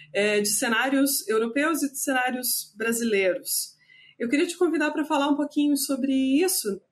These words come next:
também aqui com a gente, né? Quanto, quanto a gente aqui no Brasil, é, pode, tem de espaço pra melhorar, e quantas coi-,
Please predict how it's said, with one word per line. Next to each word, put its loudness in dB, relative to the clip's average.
também 0
aqui -6
com -6
a 0
gente, -2
né? 0
Quanto, 2
quanto 0
a 2
gente 2
aqui -2
no -4
Brasil, 0
é, 2
pode, -2
tem 0
de 2
espaço -2
pra -4
melhorar, 0
e 4
quantas 0
coi-, 0